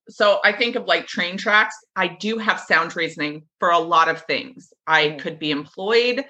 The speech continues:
Speaker 1: I was really good at my job. I can cook like a restaurant. I have a
Speaker 2: Mm-hmm.
Speaker 1: clean house. Like, sound re-, I, I,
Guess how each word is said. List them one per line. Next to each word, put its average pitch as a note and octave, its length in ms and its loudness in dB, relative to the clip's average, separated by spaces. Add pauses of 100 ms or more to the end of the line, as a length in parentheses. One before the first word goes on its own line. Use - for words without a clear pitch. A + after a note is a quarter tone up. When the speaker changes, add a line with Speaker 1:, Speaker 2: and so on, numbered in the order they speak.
(220)
Speaker 1:
I E3+ 80 2
was E3 120 0
really D#3 300 -2
good G#3 140 2
at A3+ 120 2
my A3+ 120 2
job. G#3+ 600 2 (280)
I F3 80 4
can F3+ 180 -8
cook G3+ 240 -6
like F3 160 -2
a D#3 100 -4
restaurant. G3+ 800 -2
I F#3 80 4
have F3+ 160 0 (260)
a E3 80 0
Speaker 2:
Mm-hmm. E3 140 -12
Speaker 1:
clean F#3 200 -4
house. G3 420 0 (460)
Like, G#3 240 0 (220)
sound C#4 640 2
re-, A#3+ 400 -4
I, G#3 340 0
I, G3+ 180 2